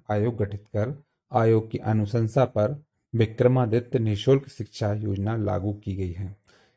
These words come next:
इसमें गरीबी रेखा से नीचे के उन निर्धन विद्यार्थियों को स्नातक स्तर पर निःशुल्क शिक्षा प्रदान करना है जिन्होंने बारहवीं बोर्ड परीक्षा में साठ प्रतिशत से अधिक अंक प्राप्त किए हों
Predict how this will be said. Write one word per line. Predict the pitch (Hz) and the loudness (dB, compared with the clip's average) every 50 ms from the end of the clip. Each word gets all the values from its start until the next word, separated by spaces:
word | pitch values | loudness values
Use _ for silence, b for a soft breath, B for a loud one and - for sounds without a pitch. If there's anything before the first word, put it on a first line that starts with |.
| b b - | b b -6
इसमें | 120 - - 151 156 156 151 127 - - | -4 0 2 4 4 4 2 0 -2 -2
गरीबी | 117 120 120 117 127 147 156 165 170 156 | 0 2 4 4 4 4 4 4 2 2
रेखा | 131 120 113 117 - 120 113 | 2 2 0 0 -2 -4 -4
से | 110 - 123 | -2 -2 -2
नीचे | 110 107 107 104 104 107 - 127 | -2 0 -2 -2 -2 -4 -6 -6
के | 123 - - 131 127 - - - | -6 -4 -4 -6 -6 -6 -2 2
उन | 143 170 | 4 4
निर्धन | 175 156 135 117 110 113 117 113 110 95 - - _ _ _ _ _ _ _ _ _ _ _ _ _ _ - - | 6 6 4 4 2 2 0 0 -2 -4 -8 -10 _ _ _ _ _ _ _ _ _ _ _ _ _ _ -8 -4
विद्यार्थियों | 107 117 107 101 104 110 110 110 104 104 - - 120 110 104 | -2 -2 0 2 2 4 4 4 2 0 -2 0 0 0 0
को | 107 135 143 151 151 - | 0 -2 -2 -2 -4 -6
स्नातक | - - - 117 107 110 117 127 - 147 131 | -10 -6 -2 0 0 0 2 2 2 2 0
स्तर | - - - 107 101 | 0 -2 0 -2 -2
पर | 101 - - 104 110 135 143 - _ _ _ _ _ _ - | 0 0 -2 0 0 -2 -4 -10 _ _ _ _ _ _ -4
निःशुल्क | - 120 120 107 - - 139 147 151 156 151 160 160 - _ | 0 0 0 0 2 4 4 4 4 4 0 -4 -8 -10 _
शिक्षा | - - 123 - - - - 160 156 | -8 -6 -6 -6 -4 0 2 2 4
प्रदान | 156 135 107 98 107 104 104 | 4 2 0 0 0 0 0
करना | 101 104 101 101 98 101 101 101 | 0 -2 -2 -2 -2 -2 -2 -2
है | 107 117 131 147 147 - _ _ _ _ _ - | -2 -4 -4 -6 -8 -12 _ _ _ _ _ 0
जिन्होंने | - 127 127 131 135 135 131 | 2 4 4 4 4 4 2
बारहवीं | 113 101 107 104 104 107 131 147 151 139 | 2 2 4 4 4 4 6 4 4 4
बोर्ड | 107 107 107 110 113 113 | 4 2 2 2 0 -2
परीक्षा | - - - - 104 101 104 - - 107 | -6 -10 -8 -6 -6 -6 -4 -2 0 0
में | 101 101 104 113 | 2 2 0 -2
साठ | 110 - - - - 117 131 143 143 147 | -4 -8 -10 -4 0 2 2 2 2 0
प्रतिशत | - 123 107 107 110 107 104 - 107 | -2 -4 -2 -2 -4 -6 -6 -6 -8
से | 104 - - 147 | -8 -6 -8 -8
अधिक | - - - 107 117 135 - - | -6 -6 -6 -4 -4 -4 -4 -2
अंक | 113 117 120 | -4 -4 -4
प्राप्त | 120 - - 98 95 95 - _ _ | -4 -4 -4 -2 -2 -4 -8 _ _
किए | - 104 104 101 | -8 -6 -4 -4
हों | 95 - 107 | -6 -6 -10